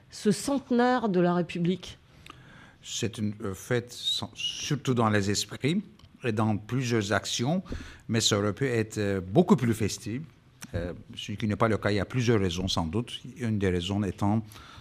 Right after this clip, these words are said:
Speaker 2: euh, que la société, euh, a traversé une période électorale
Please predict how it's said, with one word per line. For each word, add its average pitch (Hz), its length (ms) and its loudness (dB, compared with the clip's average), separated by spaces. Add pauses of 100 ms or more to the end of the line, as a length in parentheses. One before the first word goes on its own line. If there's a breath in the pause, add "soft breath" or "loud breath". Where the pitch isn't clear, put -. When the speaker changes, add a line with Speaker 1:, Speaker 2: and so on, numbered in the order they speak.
(160 loud breath)
Speaker 2:
euh, 85 260 -2
que 92 160 -4
la 90 100 0
société, 104 680 -2 (120)
euh, 90 240 0
a 90 60 -6
traversé 92 540 0
une 95 120 0
période 101 360 0
électorale 98 720 -2